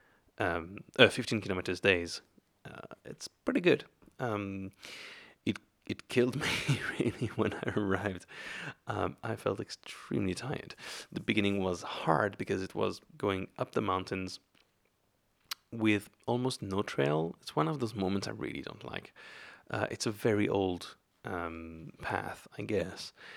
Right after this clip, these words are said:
with a ton of vegetation, thorns everywhere, and you spend more time checking on the G P S if you're on the right track and fighting the vegetation than actually walking, which is what you want to do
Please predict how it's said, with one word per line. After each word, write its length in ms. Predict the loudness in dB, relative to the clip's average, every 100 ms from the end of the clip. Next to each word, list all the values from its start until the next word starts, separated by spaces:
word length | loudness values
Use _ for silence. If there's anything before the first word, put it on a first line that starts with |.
| -18 -6
with 180 | -2 0
a 60 | 0
ton 320 | 0 2 2
of 100 | 0
vegetation, 840 | -4 -2 0 0 -2 -4 -4 -6 -10
thorns 420 | 0 4 4 4 0
everywhere, 480 | 0 0 0 -2 -4
and 120 | -4
you 40 |
spend 240 | -2 0 2
more 180 | 2 2
time 260 | 0 -4
checking 320 | -4 -4 -2
on 100 | -2
the 80 | -2
G 180 | 0 0
P 220 | 2 4
S 200 | 4 2 -12 _ _ -20 -8
if 200 | -6 2
you're 120 | 2
on 120 | 2
the 60 | 0
right 260 | 0 0
track 360 | 0 2 2 -2 -16 -16 -18 -14 -4
and 160 | -4
fighting 520 | -4 -4 0 0 0 -2
the 80 |
vegetation 640 | -2 -4 -2 -2 -2 -4 -4
than 280 | -6 -6 -6 -2
actually 340 | -2 -2 -8
walking, 560 | -10 -6 -8 -8 -12 -12
which 160 | -10 -8
is 220 | -6 -10 -4
what 220 | -4 -4
you 60 | -6
want 160 | -6
to 80 | 0
do 200 | 2